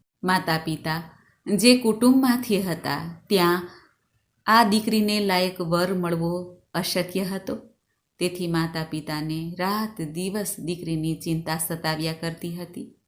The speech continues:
એકવાર રાજકુમાર મૃગિયા રમતા રમતા તે કમળાના ઘર પાસેથી નીકળ્યા,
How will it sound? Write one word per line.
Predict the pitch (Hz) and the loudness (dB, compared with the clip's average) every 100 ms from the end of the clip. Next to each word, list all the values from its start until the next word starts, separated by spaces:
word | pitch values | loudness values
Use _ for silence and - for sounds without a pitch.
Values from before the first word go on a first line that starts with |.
| _ _ _ _ _ | _ _ _ _ _
એકવાર | 190 190 175 160 160 | 0 0 2 0 2
રાજકુમાર | 160 165 - 156 160 156 160 165 - _ - | 0 0 -4 -4 0 0 -2 -8 -20 _ -2
મૃગિયા | 190 220 196 220 214 | 2 2 2 2 2
રમતા | 185 170 170 170 175 | 2 0 -2 -4 -4
રમતા | 175 165 165 170 208 175 - _ _ _ _ _ | -2 -2 -2 -2 -4 -4 -14 _ _ _ _ _
તે | _ - 233 240 240 240 - - | _ 2 4 6 2 -4 -12 -4
કમળાના | 180 190 208 220 214 208 208 | 0 2 4 2 2 0 -4
ઘર | - 180 175 180 | -4 -2 -2 0
પાસેથી | 170 180 - 196 190 202 196 | 0 0 0 0 0 -2 0
નીકળ્યા, | 175 180 202 233 269 | 0 0 -2 -2 -6